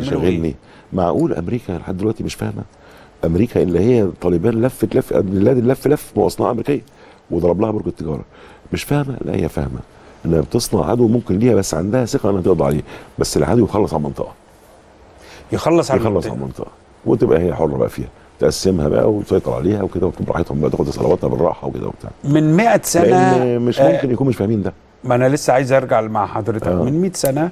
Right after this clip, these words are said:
Speaker 2: مم.
Speaker 1: كان في اتفاقية سايكس بيكو الشهيرة.
Speaker 2: صحيح.
Speaker 1: ألف وتسعمية وستة
Speaker 2: مظبوط.
Speaker 1: أو
Speaker 2: بالظبط.
Speaker 1: ستة.
Speaker 2: آه.
Speaker 1: ب-، يعني بتتكلم ما يقرب من
Speaker 2: تقسيم،
Speaker 1: مائة سنة.
Speaker 2: تقسيم
Speaker 1: آه، مائة وعشرة.
Speaker 2: الفرنسيين والإنجليز
Speaker 1: اللي
Speaker 2: وبتاع.
Speaker 1: هي كان القوتين الأعظم
Speaker 2: فرنسا
Speaker 1: بريطانيا
Speaker 2: وإنجلترا.
Speaker 1: وفرنسا.
Speaker 2: آه.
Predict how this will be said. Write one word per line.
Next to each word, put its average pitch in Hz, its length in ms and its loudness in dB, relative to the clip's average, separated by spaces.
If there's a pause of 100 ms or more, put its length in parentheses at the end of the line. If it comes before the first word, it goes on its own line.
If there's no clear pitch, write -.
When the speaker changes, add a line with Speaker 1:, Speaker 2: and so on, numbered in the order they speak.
(220)
Speaker 2:
مم. 85 60 -6 (480)
Speaker 1:
كان 160 320 2
في 143 560 -2
اتفاقية 143 580 0
سايكس 135 480 -4
بيكو 127 340 -2
الشهيرة. 131 520 -2 (480)
Speaker 2:
صحيح. 87 420 -2
Speaker 1:
ألف 131 180 0
وتسعمية 127 360 2
وستة 98 300 0
Speaker 2:
مظبوط. 87 440 -4
Speaker 1:
أو 123 120 2
Speaker 2:
بالظبط. 90 260 0
Speaker 1:
ستة. 85 140 2
Speaker 2:
آه. - 380 -8
Speaker 1:
ب-، 117 260 2 (340)
يعني 233 140 2
بتتكلم 254 360 0
ما 240 80 4
يقرب 233 80 6 (100)
من 127 60 6
Speaker 2:
تقسيم، 185 240 0
Speaker 1:
مائة 180 140 -2
سنة. - 140 0
Speaker 2:
تقسيم 165 180 2
Speaker 1:
آه، - 40 6
مائة - 180 2
وعشرة. 170 160 6
Speaker 2:
الفرنسيين 127 280 2
والإنجليز 98 760 -2
Speaker 1:
اللي 143 120 2
Speaker 2:
وبتاع. 170 120 6
Speaker 1:
هي 208 240 4 (240)
كان 196 240 2
القوتين 170 560 -2
الأعظم 170 600 0
Speaker 2:
فرنسا 139 300 2
Speaker 1:
بريطانيا 180 280 2
Speaker 2:
وإنجلترا. 110 280 0
Speaker 1:
وفرنسا. - 280 -12
Speaker 2:
آه. 120 140 -10